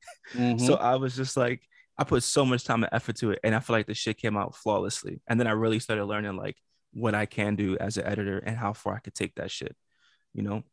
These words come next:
Speaker 2: So that's one of my favorite episodes. Plus, all three of us are on it, and the vibe and energy was just through the roof, man.
Speaker 1: Yeah, that was a
Speaker 2: Right.
Speaker 1: great episode. That was a great episode.
Speaker 2: Like, I couldn't sleep after I did that episode. 'Cause remember, you know, at that time, we were still recording at night.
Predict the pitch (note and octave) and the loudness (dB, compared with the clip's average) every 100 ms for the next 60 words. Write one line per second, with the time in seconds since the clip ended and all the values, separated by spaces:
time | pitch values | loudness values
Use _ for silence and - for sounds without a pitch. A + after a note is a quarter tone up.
0 | _ - A#2 C3 A#2 G#2 - A2 G2+ F#2 | _ 0 0 4 4 2 0 0 0 -2
1 | - - A2 - C3+ - A#2 A2+ - A#2 | -6 -10 -10 0 0 2 2 2 2 0
2 | G2 - - F#2+ A2 G#2+ - _ _ _ | 0 -8 -8 -2 0 0 -4 _ _ _
3 | - G#2+ G2 G2 G#2+ G#2+ G#2 - G2+ G2+ | -4 0 0 0 2 2 2 -2 -2 -2
4 | G2+ F#2+ G#2 F#2 - - - A#2+ G2 G2+ | -2 -4 -4 -6 -6 -8 -4 -2 -2 -4
5 | F2 - - D2 B2 - _ _ A2+ F#2 | -6 -8 -16 -14 -16 -20 _ _ -18 -14
6 | F#2+ D#2+ D#2 F#2+ F#2 F#2 D#2+ D#2 - - | -10 -10 -4 -4 -4 -8 -8 -8 -12 -16
7 | D2 D2 - - _ F2 F2 D#2+ C#2+ D#2+ | -14 -16 -18 -20 _ -10 -10 -10 -12 -10
8 | D#2 A#1 - - - A1+ - _ _ _ | -10 -14 -20 -20 -20 -20 -20 _ _ _
9 | - B2+ D#3+ A#2+ A2 C#3 A#2 G#2+ G2+ G2 | -2 0 2 2 2 2 2 0 -2 -4
10 | F2+ - - - - - _ A2+ A#2+ G#2+ | -6 -10 -10 -10 -10 -10 _ -4 -2 0
11 | G#2 A2+ G#2 - G#2+ A#2 A#2+ A#2+ G#2+ G#2 | 0 0 -2 0 -2 0 0 0 0 -2
12 | A#2+ A2 F#2 G#2 G2+ F2+ F#2 A#2+ G2 | -2 -2 0 0 0 0 2 2 2